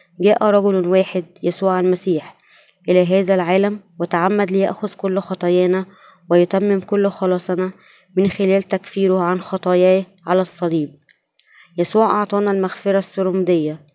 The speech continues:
للخطية التي لم تكن كخطايانا. الآية الخامسة عشر تقول: "ولكن ليس كالخطية هكذا أيضًا الهبة، لأنه إن كان بخطية واحد مات الكثيرون،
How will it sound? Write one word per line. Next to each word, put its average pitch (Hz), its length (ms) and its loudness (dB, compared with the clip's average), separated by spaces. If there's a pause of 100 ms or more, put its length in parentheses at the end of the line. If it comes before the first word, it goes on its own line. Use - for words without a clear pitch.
(160)
للخطية 185 680 -2 (840)
التي 185 260 2
لم 185 140 2
تكن 196 320 -4
كخطايانا. 180 840 -2 (1300)
الآية 202 340 2
الخامسة 202 540 -4
عشر 190 340 -6
تقول: 175 560 -4 (640)
"ولكن 190 440 2
ليس 196 260 0
كالخطية 190 680 -2
هكذا 185 560 -2
أيضًا 190 220 0
الهبة، 175 540 -2 (440)
لأنه 180 480 2
إن 190 140 -2
كان 196 300 -4
بخطية 190 520 -2
واحد 180 420 -2 (520)
مات 196 220 0
الكثيرون، 185 720 -2